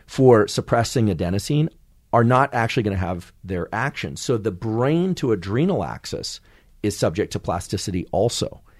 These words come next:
And so by delaying caffeine until about two hours after waking, I'm able to capture and reinforce, to potentiate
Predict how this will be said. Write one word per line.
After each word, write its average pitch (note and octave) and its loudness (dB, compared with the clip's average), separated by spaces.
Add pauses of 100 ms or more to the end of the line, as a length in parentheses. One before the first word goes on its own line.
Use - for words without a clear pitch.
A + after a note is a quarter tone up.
(360)
And A#2 0
so C3+ 6
by A#2+ 4
delaying C3 2
caffeine B2 2
until G#2+ 0
about F2+ -2
two C3+ 0
hours G2 2
after F2+ -4
waking, G2 2 (480)
I'm A#2+ 4
able B2 6
to G#2+ 0
capture C3 0 (460)
and G2+ -2
reinforce, C#3 2
to A#2+ -2
potentiate - -4